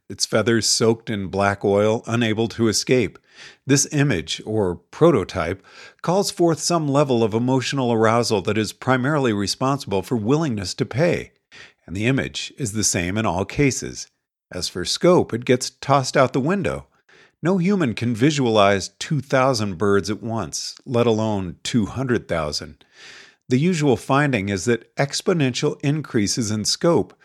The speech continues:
create linear increases in willingness to pay, perhaps corresponding to the linear time for our eyes to glaze over the zeros.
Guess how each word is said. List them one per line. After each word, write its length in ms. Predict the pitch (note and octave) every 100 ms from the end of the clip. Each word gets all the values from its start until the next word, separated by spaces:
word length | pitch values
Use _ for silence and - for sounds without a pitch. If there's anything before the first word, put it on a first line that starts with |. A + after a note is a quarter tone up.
| - - _
create 440 | - D3 C#3 -
linear 600 | - A#2+ C3 E3 D3+ G#2
increases 760 | - G#2+ G2 - G#2+ - C3 G#2+
in 220 | G#2 G2
willingness 500 | A#2+ D3 D3+ C3+ -
to 140 | D3
pay, 480 | - E3+ E3 - - - - - - _
perhaps 480 | - E3+ F#3+ - -
corresponding 840 | - - D#3+ C#3 - D3 D3+ G#2
to 100 | G#2
the 100 | G#2+
linear 380 | G#2+ A#2+ B2+ G#2+
time 420 | - G#2+ B2+ A#2+
for 200 | G2+ A2+
our 200 | G2+ G#2
eyes 380 | A#2 C3+ A#2+ E2+
to 100 | A#2
glaze 400 | G2+ A2+ A2 G2
over 160 | A2+ G#2
the 120 | G#2+
zeros. 640 | F#2 A#2+ C3 F#2 C#2 -